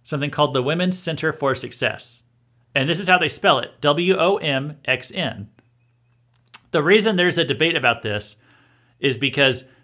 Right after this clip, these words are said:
when they put an X in the word woman, and, like, they put an X where the letter A should be or the letter E,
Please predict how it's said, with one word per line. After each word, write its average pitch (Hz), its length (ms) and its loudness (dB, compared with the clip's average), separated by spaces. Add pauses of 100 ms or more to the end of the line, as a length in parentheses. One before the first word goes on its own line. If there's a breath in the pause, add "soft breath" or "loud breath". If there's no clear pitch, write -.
(120 soft breath)
when 139 180 2
they 170 160 4
put 185 160 0
an 143 160 -6
X - 540 0 (160)
in 143 100 -4
the 131 80 -2
word 127 180 0
woman, 143 380 -4 (760)
and, 131 100 -2
like, 123 140 -2
they 123 100 0
put 127 160 -2
an 117 100 -4
X 139 240 -4
where 131 120 -2
the 123 100 -6
letter 117 240 -2
A 113 140 -2
should 123 180 -12
be 123 300 -4
or 110 120 -4
the 98 120 -12
letter 104 200 -6
E, 113 240 -10